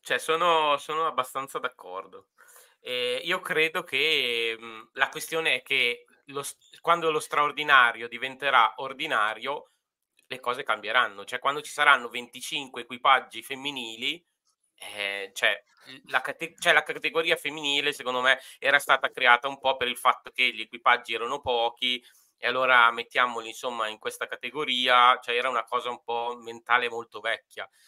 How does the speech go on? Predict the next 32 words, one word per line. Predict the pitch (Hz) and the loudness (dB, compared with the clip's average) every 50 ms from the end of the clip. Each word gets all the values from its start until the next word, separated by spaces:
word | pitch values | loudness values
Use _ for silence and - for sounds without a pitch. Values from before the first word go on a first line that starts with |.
| _ _ _ | _ _ _
E | - 117 120 120 117 117 113 110 110 110 - | -8 -4 -2 -2 0 -2 -4 -6 -8 -10 -6
quando, | _ - 151 151 143 127 123 120 110 110 110 | _ 6 6 6 6 6 0 -6 -6 -6 -6
e | 113 110 | -8 -10
credo | - - 123 127 117 113 | -10 -6 -6 -6 -6 -8
che | - - 113 110 117 _ | -8 -8 -8 -8 -10 _
ci | - - | -10 -8
arriveremo, | 120 117 113 120 120 120 113 107 104 95 95 - _ _ _ _ _ _ _ _ _ _ - - | -8 -6 -4 -2 -2 -2 -2 -4 -6 -10 -12 -12 _ _ _ _ _ _ _ _ _ _ -20 -18
saranno | - - 139 120 117 113 113 110 | -8 -2 0 0 0 0 -2 2
tanti | - 143 135 123 - 117 | 4 4 4 2 0 -12
gli | |
equipaggi | 120 - - 117 - 127 120 117 120 | -14 -12 -12 -6 -2 -2 -2 -2 -4
femminili, | - 127 127 135 127 117 117 123 123 123 117 - - - - _ _ _ _ _ _ _ _ _ _ _ _ _ | -10 -10 -8 -6 -6 -4 -4 -4 -4 -4 -6 -8 -10 -20 -20 _ _ _ _ _ _ _ _ _ _ _ _ _
io, | 120 123 120 120 - - | -8 -8 -8 -8 -8 -12
mm, | 120 113 110 104 | -16 -16 -16 -12
credo | - - 127 123 120 | -6 -4 -4 -2 -2
che | 117 - 120 | -2 -2 -2
non | 113 113 113 | -2 -2 -2
ne, | 113 113 | -2 -2
non | 113 113 113 110 | -2 -2 -4 0
ne | 113 113 | 2 2
abbia | 113 113 113 110 | 2 2 0 -4
molto | 117 123 120 - - 104 | -2 -2 -4 -4 -8 -8
senso | - - 127 120 104 101 - - 107 101 | 0 4 4 4 4 4 -2 -6 -6 -6
l'esistenza | 104 101 98 104 - - 110 104 98 - 107 | -6 -6 -10 -10 -6 -2 -2 -2 -2 -2 -6
di, | 101 104 104 | -8 -8 -10
di, | 98 98 101 101 104 101 | -14 -12 -12 -10 -10 -12
di | - 107 101 | -12 -12 -10
questa | - 107 - - 107 101 95 95 95 | -10 -8 -6 0 2 4 4 4 2
categoria. | - 101 - - 90 98 107 104 107 101 101 95 | 0 -2 -6 -6 -8 -8 -8 -6 -4 -4 -4 -2
Cioè, | - - 107 98 - - - - - - _ _ | 0 2 0 0 0 -2 -10 -20 -20 -20 _ _
alla | - - 101 104 | 0 2 2 2
fine | - - 110 113 113 107 104 101 98 95 95 90 - | 0 -2 -4 -2 0 2 4 4 4 4 2 0 -2